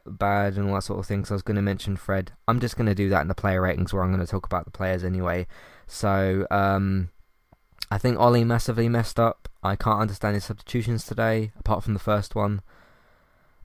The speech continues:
Um, and I just feel so sorry for Donny van der Beek. I really do.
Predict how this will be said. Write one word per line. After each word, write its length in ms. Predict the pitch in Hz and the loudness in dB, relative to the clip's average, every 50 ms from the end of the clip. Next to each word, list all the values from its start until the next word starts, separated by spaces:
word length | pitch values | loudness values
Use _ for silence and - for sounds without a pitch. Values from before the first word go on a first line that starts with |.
| - - | -6 -2
Um, 800 | 98 98 101 101 101 98 98 98 98 98 95 95 95 92 90 - - _ _ _ _ _ _ _ _ _ - | 0 2 2 4 2 2 2 2 0 0 0 -2 -2 -4 -6 -8 -14 _ _ _ _ _ _ _ _ _ 0
and 160 | 104 104 101 | 2 2 4
I 80 | 98 98 | 4 2
just 260 | - - 104 - - | 0 0 -4 -4 -2
feel 140 | - 101 92 | -2 -2 -2
so 180 | - - 98 95 | -2 -2 -2 -2
sorry 300 | - - 104 101 101 95 | -2 -2 -2 -2 -2 -2
for 140 | - 107 | -2 -2
Donny 220 | - 107 101 101 101 | -2 0 0 0 0
van 180 | 98 110 107 | 0 0 -2
der 60 | 104 - | -2 -2
Beek. 360 | - 113 113 107 - - - - - - - _ _ - - _ _ _ _ - | -2 -2 -2 -2 -6 -10 -10 -10 -12 -14 -20 _ _ -20 -20 _ _ _ _ -6
I 80 | 101 95 | -4 -4
really 500 | 98 98 101 101 98 98 98 98 98 95 | -2 0 0 0 2 2 2 0 0 2
do. 320 | 104 107 107 104 101 92 | 2 2 2 2 2 0